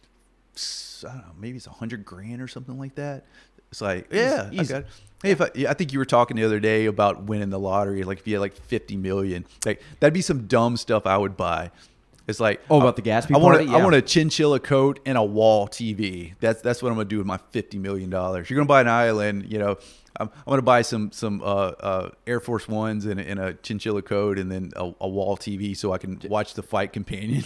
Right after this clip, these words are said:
Speaker 1: <laughs>
Speaker 2: Absolutely nothing that you need, but you
Speaker 1: Yeah.
Speaker 2: can just blow it.
Speaker 1: That's
Speaker 2: It's
Speaker 1: it. It's just, just spending money.
Speaker 2: That, that'd be, that, yeah, that, I, I like that. Uh, um, the,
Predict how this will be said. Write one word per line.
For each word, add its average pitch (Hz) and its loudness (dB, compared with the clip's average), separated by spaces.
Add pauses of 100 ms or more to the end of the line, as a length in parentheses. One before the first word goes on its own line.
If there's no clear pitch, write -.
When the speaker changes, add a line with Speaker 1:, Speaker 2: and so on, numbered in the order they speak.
Speaker 1:
<laughs> - -12
Speaker 2:
Absolutely 127 2
nothing 110 0
that 110 -2
you 110 -2
need, 101 -2
but - -6
you - -4
Speaker 1:
Yeah. - -4
Speaker 2:
can 98 -6
just 92 -10
blow 98 0
it. 90 -6
Speaker 1:
That's - -10
Speaker 2:
It's 175 -4
Speaker 1:
it. - -12
It's 170 -6
just, 131 -6
just 127 -6
spending 101 -2
money. 95 -6 (920)
Speaker 2:
That, 110 -8
that'd 110 -8
be, 90 -12
that, 101 -6
yeah, 90 -10
that, 98 -8
I, 113 -4
I 110 -2
like 101 -4
that. 92 -6
Uh, 98 -4
um, 113 4
the, 117 0